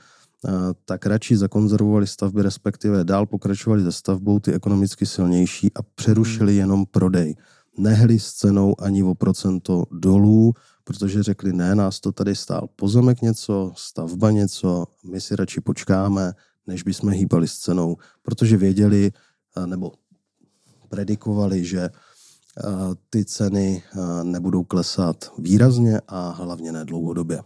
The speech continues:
Speaker 2: Jasně, jasně.
Speaker 1: Jo, což se potvrdilo.
Speaker 2: Chápem, takže oni a, a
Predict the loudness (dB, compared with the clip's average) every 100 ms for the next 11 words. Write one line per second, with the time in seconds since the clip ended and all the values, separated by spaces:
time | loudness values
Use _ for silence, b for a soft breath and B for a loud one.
0 | _ -8 -6 -10 -14 -16 _ -16 -14 -14
1 | -12 -12 -14 -12 -10 -10 -12 -10 -10 -10
2 | -12 -16 _ _ _ _ _ -16 -12 -10
3 | -8 -6 -2 0 2 2 -2 -4 -8